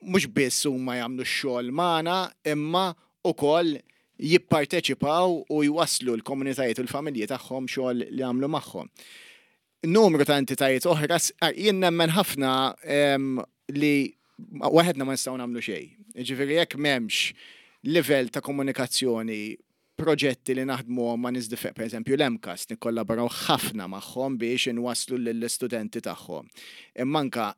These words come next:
il-wesa tal-familji tagħhom,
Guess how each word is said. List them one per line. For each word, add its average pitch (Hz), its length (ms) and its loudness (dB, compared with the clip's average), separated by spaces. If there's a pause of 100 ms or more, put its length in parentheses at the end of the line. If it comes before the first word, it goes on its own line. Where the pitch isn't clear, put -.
(140)
il-wesa 135 800 -2
tal-familji 160 800 -4
tagħhom, 139 420 -10